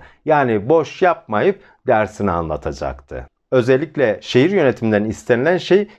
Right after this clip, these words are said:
kiraların belli bir çerçevede sabit tutulmasıydı ve en önemlisi de bu öğrenci birliğinin hukuki varlığının kabul edilmesiydi. Aslında üniversitenin kurumsal yapısını meydana getirecek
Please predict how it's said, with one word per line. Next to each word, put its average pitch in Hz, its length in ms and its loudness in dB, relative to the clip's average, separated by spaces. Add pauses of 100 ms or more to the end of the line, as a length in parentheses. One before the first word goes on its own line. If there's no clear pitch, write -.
(140)
kiraların 139 720 2 (240)
belli 147 280 2
bir 190 120 2
çerçevede 120 800 0
sabit 104 540 -2
tutulmasıydı 85 960 -4 (220)
ve 120 360 0
en 208 180 2
önemlisi 135 560 -2
de 180 200 2 (260)
bu 143 320 4
öğrenci 120 500 2
birliğinin 120 580 2 (160)
hukuki 123 720 0
varlığının 107 640 2 (120)
kabul 101 300 -2
edilmesiydi. 78 880 -6 (380)
Aslında 135 500 -2
üniversitenin 139 560 0
kurumsal 139 540 0
yapısını 123 440 -2
meydana 123 460 2
getirecek 113 680 0